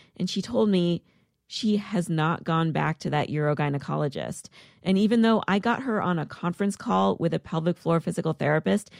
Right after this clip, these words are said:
and she seemed interested in trying it, she hasn't tried that either.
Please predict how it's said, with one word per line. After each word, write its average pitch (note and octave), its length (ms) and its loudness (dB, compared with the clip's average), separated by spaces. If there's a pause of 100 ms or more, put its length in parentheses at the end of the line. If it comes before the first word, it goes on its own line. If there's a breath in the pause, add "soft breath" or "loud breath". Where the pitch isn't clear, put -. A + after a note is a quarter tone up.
(140 loud breath)
and E3 100 -6
she F3 140 -2
seemed F3 400 0
interested E3+ 460 -2
in D3+ 100 -2
trying E3 380 -2
it, G#3+ 180 -2 (760 soft breath)
she - 180 -4
hasn't C#4 260 -2
tried F3+ 240 0
that F3+ 160 4
either. F#3 400 0